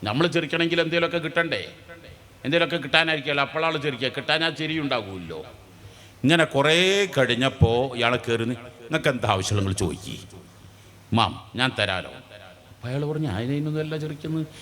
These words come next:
എൻ്റെ പ്രവാചക തിരുമേനി പഠിപ്പിച്ചാണ്, പരിചയമുള്ളവർക്കും പരിചയമില്ലാത്തവർക്കും എല്ലാവർക്കും ചിരിച്ച് കൊടുക്കുക." ഇതങ്ങ് കേട്ടപ്പോ അദ്ദേഹത്തെ വല്ലാതെ അത്ഭുതപ്പെടുത്തി. അപ്പൊ അദ്ദേഹം ആ പ്രവാചക തിരുമേനിയെ കുറിച്ചൊന്ന് പഠിക്കണം എന്നായി, ഒരു ബുക്ക് കൊടുത്തു.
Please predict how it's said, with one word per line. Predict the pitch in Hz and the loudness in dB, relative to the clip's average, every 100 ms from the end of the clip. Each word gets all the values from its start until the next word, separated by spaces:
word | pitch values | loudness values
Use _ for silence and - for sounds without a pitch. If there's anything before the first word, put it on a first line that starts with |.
| - - | -8 0
എൻ്റെ | 120 113 | 2 4
പ്രവാചക | - 107 120 135 147 151 | 4 4 4 2 0 0
തിരുമേനി | 147 151 151 | 2 2 4
പഠിപ്പിച്ചാണ്, | 151 147 147 139 143 165 | 2 2 -2 0 0 0
പരിചയമുള്ളവർക്കും | 165 110 139 151 135 139 156 | 0 0 2 4 4 2 0
പരിചയമില്ലാത്തവർക്കും | 131 127 151 135 127 135 139 | 0 0 0 -2 -2 -2 -2
എല്ലാവർക്കും | 123 139 - 208 320 - 139 - - - - - - - - - - | 2 0 0 -4 -6 -10 -18 -20 -20 -20 -20 -20 -20 -20 -20 -20 -10
ചിരിച്ച് | - 143 110 214 339 - - - - - - - - | -2 -2 0 0 0 -2 -14 -20 -20 -20 -20 -20 -4
കൊടുക്കുക." | 151 135 214 | -2 2 4
ഇതങ്ങ് | 247 233 - | 4 4 4
കേട്ടപ്പോ | 190 196 208 | 2 4 2
അദ്ദേഹത്തെ | 196 202 214 | 2 0 2
വല്ലാതെ | 196 202 208 | 2 2 2
അത്ഭുതപ്പെടുത്തി. | 202 202 202 208 208 190 107 - - - - - - | 2 0 0 -2 -2 -2 -4 -8 -16 -18 -20 -10 -2
അപ്പൊ | 175 | 6
അദ്ദേഹം | 226 220 202 | 6 8 6
ആ | 214 | 6
പ്രവാചക | 175 190 190 185 185 | 4 6 6 6 4
തിരുമേനിയെ | 185 175 170 170 | 6 6 6 4
കുറിച്ചൊന്ന് | 165 151 160 151 | 4 2 4 4
പഠിക്കണം | 143 139 143 | 4 4 2
എന്നായി, | 143 123 98 76 76 69 - - - - | 4 4 4 0 -6 -10 -14 -18 -18 2
ഒരു | 139 151 | 4 6
ബുക്ക് | 143 - | 4 4
കൊടുത്തു. | 160 117 98 101 82 | 4 4 0 -6 -8